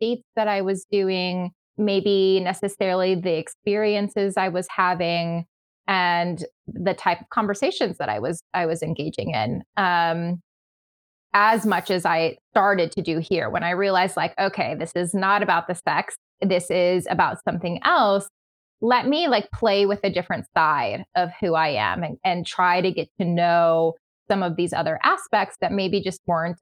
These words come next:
available to me." And so just really started kind of having fun with that and letting myself be a little bit more romantic and creative,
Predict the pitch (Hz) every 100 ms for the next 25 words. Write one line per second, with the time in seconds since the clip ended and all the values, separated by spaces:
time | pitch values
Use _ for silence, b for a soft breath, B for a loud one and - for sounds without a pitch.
0 | - 165 151 160 170 175 - - - -
1 | 214 - _ - 226 254 233 233 226 220
2 | 233 262 262 254 233 233 208 190 - 190
3 | 190 196 190 - 202 220 202 170 170 -
4 | - 101 - 180 165 165 165 175 170 180
5 | 180 175 - 170 - 170 180 175 180 185
6 | 190 196 196 196 208 202 214 220 170 -
7 | 165 170 - 214 220 190 175 170